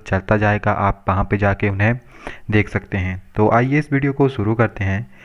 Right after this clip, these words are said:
And, uh, हमारे पास पहला question है, "The radius of the vehicle is twenty-one centimeter,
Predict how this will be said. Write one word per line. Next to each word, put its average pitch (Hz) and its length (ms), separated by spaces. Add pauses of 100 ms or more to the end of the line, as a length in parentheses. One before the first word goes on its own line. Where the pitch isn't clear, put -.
(460)
And, 104 200
uh, 101 160 (1040)
हमारे 107 260
पास - 320
पहला 95 220
question 127 360
है, 123 100
"The 113 120
radius 120 380
of 131 160
the 135 160
vehicle 101 440 (640)
is 127 240
twenty-one 113 580
centimeter, 113 680